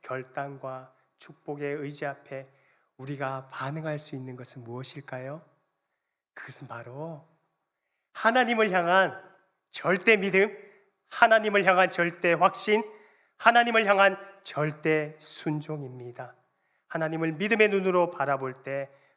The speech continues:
우리는 이 땅 가운데 살아갈 수 있습니다. 믿음의 주요 온전케 하시는, 우리를 온전케 하시는 예수 그리스도를 바라보기를 소망합니다.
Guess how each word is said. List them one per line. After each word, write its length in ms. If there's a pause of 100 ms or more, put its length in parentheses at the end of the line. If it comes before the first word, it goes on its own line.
(140)
우리는 680 (380)
이 120
땅 220
가운데 580
살아갈 460
수 140
있습니다. 600 (560)
믿음의 360
주요 540
온전케 500
하시는, 540 (460)
우리를 320
온전케 480
하시는 480 (520)
예수 640 (300)
그리스도를 840 (220)
바라보기를 560
소망합니다. 920